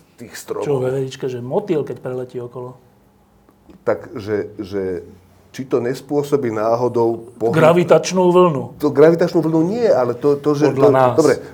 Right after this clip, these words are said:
Speaker 1: spadne oriešok, zachveje sa zem trošičku.
Speaker 2: Celá
Speaker 1: Je, je,
Speaker 2: zem
Speaker 1: je,
Speaker 2: sa zachveje,
Speaker 1: je tam tá
Speaker 2: samozrejme.
Speaker 1: zvuková vlna, je tam tá zvuková vlna. No a hen tam, hen tam mám niečo, také zrkadlo, ktoré má, ktoré má byť
Speaker 2: Citlivosť
Speaker 1: také,
Speaker 2: nekoне-, no.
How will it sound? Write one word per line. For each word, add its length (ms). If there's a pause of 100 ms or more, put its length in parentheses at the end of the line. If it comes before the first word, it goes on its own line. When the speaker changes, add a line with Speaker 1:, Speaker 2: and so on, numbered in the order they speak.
(100)
Speaker 1:
spadne 540
oriešok, 880 (260)
zachveje 680
sa 200
zem 280
trošičku. 800
Speaker 2:
Celá 320
Speaker 1:
Je, 80
je, 80
Speaker 2:
zem 160
Speaker 1:
je, 60
Speaker 2:
sa 80
zachveje, 340
Speaker 1:
je 80
tam 120
tá 160
Speaker 2:
samozrejme. 100
Speaker 1:
zvuková 440
vlna, 360 (140)
je 80
tam 120
tá 120
zvuková 440
vlna. 340 (520)
No 100
a 120
hen 240
tam, 260
hen 200
tam 160
mám 160
niečo, 480
také 240
zrkadlo, 640
ktoré 320
má, 240 (320)
ktoré 160
má 140
byť 160
Speaker 2:
Citlivosť 40
Speaker 1:
také, 360
Speaker 2:
nekoне-, 100
no. 120